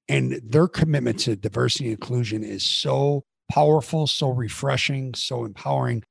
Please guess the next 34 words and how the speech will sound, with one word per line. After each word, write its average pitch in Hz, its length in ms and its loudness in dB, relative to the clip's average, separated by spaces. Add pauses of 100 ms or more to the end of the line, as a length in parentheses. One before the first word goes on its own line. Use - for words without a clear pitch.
(160)
you 143 120 2
know, 139 160 6
and 135 240 2
that's 185 260 4
what 156 220 0
I 139 140 -4
gotta 180 260 0
believe, 110 600 -2
that 104 240 -6 (460)
there's 147 200 4
so - 260 0
many 165 160 4
conversations 127 680 0
that 113 140 -4
can 113 120 -6
be 98 180 -6 (240)
built 160 260 4
around 113 240 2
the 110 60 -2
foundation 113 720 -2
of 117 260 2 (260)
each - 300 0
person's 117 400 0
strength. 120 320 2
Obviously, 131 320 2
that 123 140 2
speaks - 260 0
to - 80 -4
my, 104 260 -4 (300)
uh, 101 260 -4
number 117 200 2
five 113 260 2
strength, 104 300 -2
individualization, 107 960 2